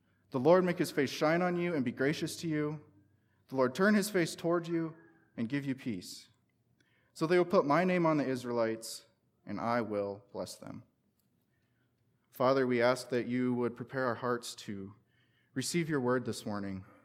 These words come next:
Soften our hardened hearts. Shine your light into the darkness of our souls. Use your Holy Spirit to impress on us your message. May you give us ears to hear the specific words that you would have each of us hear.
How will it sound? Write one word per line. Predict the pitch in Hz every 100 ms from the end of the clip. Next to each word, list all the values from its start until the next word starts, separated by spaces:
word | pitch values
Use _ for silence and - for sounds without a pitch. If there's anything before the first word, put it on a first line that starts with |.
| _ _ -
Soften | - 135 139 143
our | 120
hardened | 113 123 113
hearts. | 113 101 85 - - _ _ _ _ _
Shine | - - 147 165
your | 139
light | 123 135
into | 131
the | 107
darkness | 98 117 120 120
of | 120 107
our |
souls. | 101 - 107 107 101 - _ _ _ _ _ _ _ 139
Use | 170 185
your | 156
Holy | 151 147
Spirit | 135 - 143 135
to | 131 113
impress | - 107 - - - 156
on | 127
us | 107 98 - - -
your | 120
message. | 110 101 - 87 - - _ _ _ _ _ _ _ _ _ _ _ _ _
May | 135
you | 135
give | 143
us | 139 135
ears | 143 160 160
to | 143
hear | 127 139
the | 131
specific | 123 120 - 147 147
words | 123 127 135 117
that | 117 98
you | 123
would | 120 110 - - _ _
have | 131 131
each | 147 135
of | 107
us | 95
hear. | 98 90 90